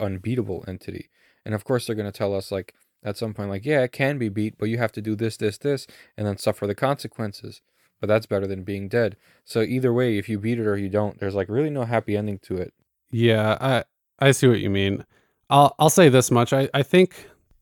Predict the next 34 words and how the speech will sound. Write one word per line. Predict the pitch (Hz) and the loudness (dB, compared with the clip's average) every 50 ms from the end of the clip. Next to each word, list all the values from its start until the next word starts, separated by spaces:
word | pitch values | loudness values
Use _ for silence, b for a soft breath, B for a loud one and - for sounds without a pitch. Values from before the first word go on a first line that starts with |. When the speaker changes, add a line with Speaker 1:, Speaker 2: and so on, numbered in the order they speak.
| _ | _
Speaker 2:
I | - 143 | 0 4
think | 147 196 185 | 6 8 8
I | 196 | 8
s-, | 170 143 - | 8 8 6
I | 151 139 143 | 4 2 2
kinda | - - 160 160 151 | 4 6 6 6 6
see | - - 151 | 6 6 6
where | 139 131 | 8 8
you're | 123 107 | 6 6
getting | 98 123 113 113 110 113 | 6 4 4 6 6 4
at | 113 110 104 | 4 4 2
with | 107 - | 2 0
the | - 107 104 | 0 0 0
enjoyability. | 98 95 110 104 104 95 - 104 98 98 95 95 101 | 0 2 2 2 2 2 2 0 0 0 0 0 2
I | 120 147 | 2 4
did | 147 135 202 214 196 | 6 8 8 10 10
enj-, | 180 147 120 104 120 - - | 10 8 6 4 0 -4 -2
I | 131 131 131 | 0 0 0
did | 131 127 170 185 | 2 2 4 6
enjoy | 180 160 135 117 98 98 104 107 107 107 107 101 98 95 104 - _ _ _ _ _ _ _ _ | 8 8 6 6 4 4 4 4 6 6 6 4 4 2 0 -2 _ _ _ _ _ _ _ _
what | 104 104 110 107 | 2 4 6 6
it | 107 92 | 4 4
was | 101 95 92 92 | 0 -4 -6 -6
doing. | - - 98 95 - - - - - - _ _ _ _ _ _ _ _ _ _ _ _ - | -4 -4 -4 -4 -4 -6 -10 -12 -14 -16 _ _ _ _ _ _ _ _ _ _ _ _ 0
And | 113 110 110 107 107 | 2 4 4 6 6
I'll | 104 117 131 | 6 6 6
say | - - - 151 143 143 143 147 | 6 6 8 8 10 10 8 8
I | 120 135 131 | 6 4 2
think | - - 160 156 151 147 - | 4 6 6 6 6 6 4
that | 147 147 135 127 123 - - _ - - - | 6 6 6 6 4 0 -4 _ -20 -16 -4
part | - - 131 127 139 143 | 2 4 6 8 8 6
of | 139 123 | 6 6
that | 123 127 123 123 123 120 - - | 4 4 6 6 4 2 -2 -2
is, | 117 117 117 113 117 110 107 - - - | -2 0 2 2 2 0 -2 -4 -8 -10